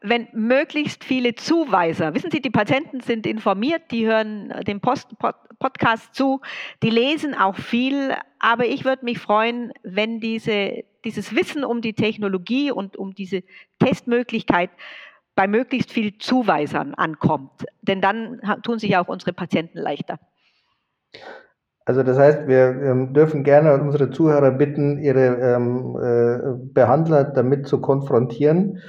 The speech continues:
Speaker 2: ähm, weil meiner Erfahrung nach ist es bis jetzt nie, noch nicht so viel, ähm, bei so vielen Kollegen angekommen, dass sie, dass sie das machen und dass das wirklich auf hart wissenschaftlichen Beinen steht und nicht ausgependelt ist. Ähm,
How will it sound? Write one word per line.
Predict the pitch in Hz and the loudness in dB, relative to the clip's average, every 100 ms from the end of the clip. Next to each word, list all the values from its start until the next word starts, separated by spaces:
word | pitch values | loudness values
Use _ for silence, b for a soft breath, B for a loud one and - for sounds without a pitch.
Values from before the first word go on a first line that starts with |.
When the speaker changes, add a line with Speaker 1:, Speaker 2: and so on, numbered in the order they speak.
| B B B - | B B B -4
Speaker 2:
ähm, | 123 127 127 131 131 123 | 4 4 4 2 -2 -4
weil | 123 131 127 - | 0 2 2 2
meiner | 127 139 | 4 6
Erfahrung | 151 131 139 139 139 | 6 4 6 6 6
nach | 135 127 | 4 2
ist | 139 131 | 0 -6
es | - | -8
bis | 120 | -6
jetzt | 120 131 131 | -2 -2 0
nie, | 135 131 | -2 -2
noch | 131 127 123 | -4 -4 -4
nicht | 135 147 - 123 | -4 -6 -6 -4
so | 120 151 160 160 131 123 | -2 -2 -4 -10 -14 -12
viel, | - 156 151 143 135 135 | -2 2 4 4 4 2
ähm, | 123 123 123 120 | -2 0 -2 -2
bei | 123 117 | 0 0
so | 156 | -2
vielen | 165 139 | -2 -4
Kollegen | 127 127 135 139 | 0 0 0 -2
angekommen, | - 160 170 - 113 120 | -2 -2 -2 0 0 2
dass | 120 117 | 0 -4
sie, | - 117 113 | -2 -4 -2
dass | 113 110 | -6 -6
sie | 113 | -4
das | 113 | -4
machen | 110 120 139 | -2 -2 -2
und | 123 131 | -6 -2
dass | 131 | -2
das | - 120 | 0 0
wirklich | 131 143 139 - | 2 0 -2 0
auf | 127 - | -2 2
hart | 135 143 139 | 2 2 0
wissenschaftlichen | 151 165 - 131 - 123 120 117 B B B _ | -2 0 2 0 0 -4 -2 -6 B B B _
Beinen | 117 127 151 156 | 2 4 4 2
steht | - 143 151 | 0 2 2
und | 131 127 | 0 0
nicht | 139 139 | 0 2
ausgependelt | 127 151 160 - 117 113 110 | 2 2 -2 0 0 0 2
ist. | 113 180 - b b b b _ - | 2 2 0 b b b b _ 0
Ähm, | 120 123 127 123 123 123 127 - | 4 4 4 2 2 -2 -4 -12